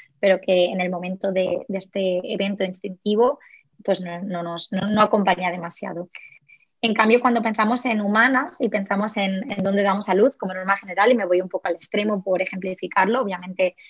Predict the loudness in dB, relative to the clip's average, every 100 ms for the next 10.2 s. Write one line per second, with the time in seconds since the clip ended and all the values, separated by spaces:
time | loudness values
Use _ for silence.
0 | _ -2 -2 -4 -2 -2 -2 0 0 0
1 | -2 -2 -6 -8 -20 _ _ _ 4 4
2 | 2 -2 0 -2 0 -2 -2 2 2 2
3 | 0 0 2 2 -2 -4 -4 -4 0 0
4 | 0 -8 -12 -6 -4 -4 -2 -2 -4 -6
5 | -8 -8 -2 2 2 0 -4 -20 _ -4
6 | -4 -6 -8 -8 -8 0 2 2 0 -4
7 | -6 -6 -4 -2 0 0 0 -2 0 -2
8 | -2 -4 -2 -2 0 -2 -2 -4 -4 -4
9 | -2 -2 -2 -2 0 2 0 -2 -8 -2
10 | -2